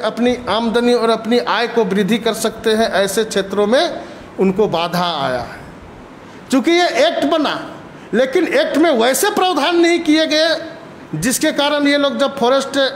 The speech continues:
में अब किसी भी वनोत्पाद वस्तु को जब कलेक्ट करने के लिए जाते हैं, जमा करने के लिए जाते हैं, तो उनको वहाँ के रेंजर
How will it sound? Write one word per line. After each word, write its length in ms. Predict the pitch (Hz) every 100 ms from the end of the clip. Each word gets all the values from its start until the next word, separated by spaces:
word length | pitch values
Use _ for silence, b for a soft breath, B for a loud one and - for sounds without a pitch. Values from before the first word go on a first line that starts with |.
| 196
में 160 | 262
अब 300 | 269 226 214 -
किसी 260 | 226 285
भी 180 | 247 277 262 - B B B 156
वनोत्पाद 580 | 226 302 302 262 254
वस्तु 320 | 254 247 269 262
को 160 | 262
जब 240 | 226 240 - - - - - - - - - - - - - - - - - - -
कलेक्ट 300 | 294 320 320
करने 280 | 269 269
के 100 | -
लिए 100 | 262 240
जाते 300 | 240 240 269
हैं, 1300 | 240 247 - - - - - - - - - - 127
जमा 300 | 240 320 330
करने 280 | 294 277 277
के 100 | 262
लिए 120 | 254
जाते 340 | 233 233 233 247
हैं, 140 | 254
तो 120 | 247 214
उनको 380 | 214 208 254
वहाँ 280 | 247 190 208
के 140 | 214 208
रेंजर 600 | 165 185 196 196 202 202